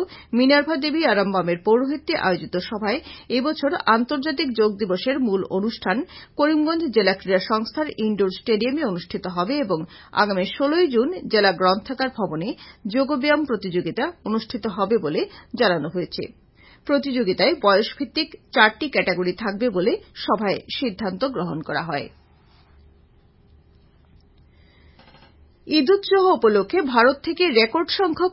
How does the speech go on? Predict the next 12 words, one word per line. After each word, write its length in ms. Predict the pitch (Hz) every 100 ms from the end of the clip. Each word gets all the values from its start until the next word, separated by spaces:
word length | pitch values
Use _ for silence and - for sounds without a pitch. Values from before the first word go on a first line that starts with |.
| 240
হজযাত্রী 560 | 240 233 214 185 - 254 -
এবছর 400 | 208 202 202 226 226
মক্কা 400 | 202 202 - - 220
এবং 120 | 190 196
মদিনায় 500 | 202 214 254 220 269 -
উপস্থিত 440 | 190 190 - 185 -
হয়েছেন। 340 | - - 151 - - - - - 247
ভারত 280 | 277 330 -
সরকারের 360 | 381 349 359 330
বেশ 220 | 247 240 -
কিছু 180 | 294 302
নতুন 320 | 233 220 311